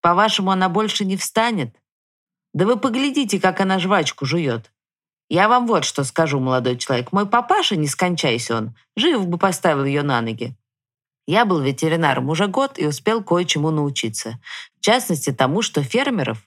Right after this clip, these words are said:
а особенно йоркширских, переубедить непросто.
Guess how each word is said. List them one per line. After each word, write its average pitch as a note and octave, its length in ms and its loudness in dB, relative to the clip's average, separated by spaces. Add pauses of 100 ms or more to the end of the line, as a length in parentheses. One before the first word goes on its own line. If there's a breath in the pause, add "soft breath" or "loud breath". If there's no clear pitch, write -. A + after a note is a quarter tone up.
(100)
а D3 160 4
особенно E3+ 400 0
йоркширских, D3+ 960 -2 (260)
переубедить D3+ 640 0
непросто. C#3+ 640 -2